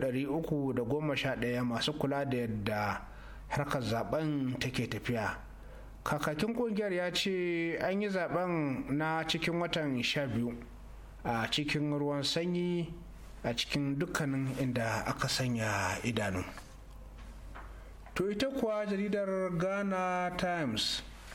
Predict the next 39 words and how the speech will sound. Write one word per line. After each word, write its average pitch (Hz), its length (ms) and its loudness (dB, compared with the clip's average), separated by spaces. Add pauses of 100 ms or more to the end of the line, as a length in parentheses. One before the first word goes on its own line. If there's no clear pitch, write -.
(540)
ta 175 200 2
ɗauki 180 460 0
labarin 165 680 2
cutar 143 300 2
nan 160 200 2
ne 147 120 2
ta 147 80 0
corona 147 480 2
a 135 60 2
nahiyar 135 420 2
Afirka, 123 560 0
inda 127 180 0
take 165 280 0
cewa 165 240 0
adadin 165 260 2
waɗanda 151 460 2
suka - 180 0
kamu 147 400 2
da 151 140 0
cutar 139 420 0
ta 143 140 0
covid 147 340 2
nineteen 135 400 2
a 110 100 2
faɗin 147 300 0
nahiyar 160 280 2
Afirka 151 680 0 (580)
yanzu 120 240 2
sun 147 200 2
haura 160 280 0
miliyan 123 400 0
biyu. 107 240 0 (840)
A 127 140 2
wani 139 460 2
rahoto 139 580 0
da 127 220 2
jaridar 131 640 0
ta 139 400 2
buga, 139 400 0